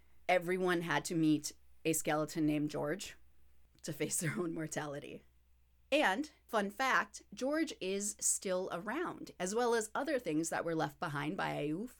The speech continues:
such as masks, books, and swords.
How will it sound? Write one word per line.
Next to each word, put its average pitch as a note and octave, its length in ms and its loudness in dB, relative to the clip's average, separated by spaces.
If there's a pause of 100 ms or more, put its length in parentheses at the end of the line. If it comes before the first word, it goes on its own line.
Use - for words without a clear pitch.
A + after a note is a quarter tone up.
(340)
such D3+ 340 -6
as D3+ 320 -6 (320)
masks, - 640 -4 (320)
books, - 540 -6 (400)
and D3 180 -12
swords. - 840 -8